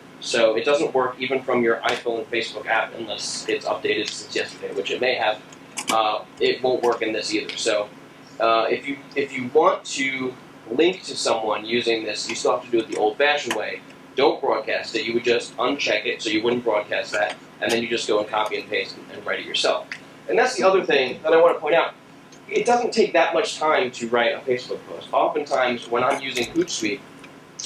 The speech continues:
which Hootsuite is a service that, uh, can connect many of your different social networks, and you can post the same thing to, although I can post one post and post it to Twitter, Facebook, LinkedIn, other networks as well.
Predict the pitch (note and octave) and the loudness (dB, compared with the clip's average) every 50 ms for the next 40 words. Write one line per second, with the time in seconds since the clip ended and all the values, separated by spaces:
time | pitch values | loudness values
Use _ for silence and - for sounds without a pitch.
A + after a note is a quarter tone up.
0 | - - - C#3+ D3 C3+ - - - D#3+ E3+ D#3+ - - C#3 B2 B2 A#2 A2 - | -12 -6 2 4 4 4 4 2 -2 -2 -2 -2 0 2 2 2 2 0 -2 -2
1 | - - A#2+ A2+ A#2 A#2+ A2+ - - - - - - - - - - - A#2+ A#2 | 0 0 0 0 0 -2 -4 -4 -8 -12 -16 -18 -20 -20 -20 -8 0 2 4 4
2 | A#2 A2+ A2+ - - G#2+ G#2+ G#2+ G#2+ - A#2 A2+ - B2 A#2 A2+ A2 - A2+ A2 | 4 2 0 0 0 0 0 0 0 -2 -4 -4 -2 0 0 0 0 0 0 0
3 | A2+ A2 G#2+ A2+ A2 A2 A2 G#2+ A2 A2+ A2 A2 - - A2+ G#2+ G#2+ A2 G#2+ G#2 | 0 0 0 -2 -2 0 -2 -2 0 -2 -2 -2 -2 -2 -2 -2 -2 -2 -2 -2
4 | G#2 G2 G2 G2+ G2 - - - - - - - - - - - - - - - | -2 -4 -4 -4 -6 -6 -8 -12 -14 -16 -20 -20 -20 -20 -20 -20 -20 -20 -12 -4
5 | - A#2 B2 B2 B2+ C3 C3 B2+ - C3+ B2+ B2 B2 A#2 A#2 A#2+ A2+ - - - | -2 0 2 2 2 0 -2 -2 -2 0 2 4 4 4 2 0 -6 -10 -14 -18
6 | - - A#3 B2 - - - - A#2 - A#2 A2 A2 A2 - F3+ F#3+ F3 - - | -2 2 4 4 4 2 0 -4 -4 -2 0 0 0 0 0 2 2 2 0 -2
7 | - A#2+ A2+ A2+ A2 B2+ F#3 D3 C#3+ C3 C3 C3+ C#3+ C#3+ - C#3+ C#3+ C#3 C#3 - | -2 0 0 2 4 4 4 4 4 2 2 0 0 -2 -2 0 0 0 -2 -4
8 | - - - - - - C#3 D#3 D#3 C#3+ - - D#3+ D3+ D3 - - - - A#2 | -8 -12 -16 -16 -4 0 2 2 2 2 2 4 4 4 4 2 0 -4 -8 -8
9 | A2+ A2+ C3+ B2 - - - - - - A2 G#2 G2+ G#2 - - C3 A#2+ B2+ B2+ | -4 -2 -2 -2 -2 -2 -6 -8 -8 -10 -12 -12 -12 -8 -4 -2 0 2 4 4
10 | B2 A#2+ - A#2+ A2+ A2+ - - A#2+ A2+ A2 G#2+ A2+ A2+ A2 - A2+ A2+ A2+ A2 | 4 4 2 2 0 0 0 2 0 0 2 0 -2 -4 -2 0 0 0 0 0
11 | - A2 A2+ A#2+ A#2+ A#2 A#2+ A#2+ - - - - - - - C3 D3 B2+ A2+ - | 0 0 0 0 0 0 0 -2 -4 -4 -6 -6 -6 -4 0 2 2 2 2 0
12 | - | -4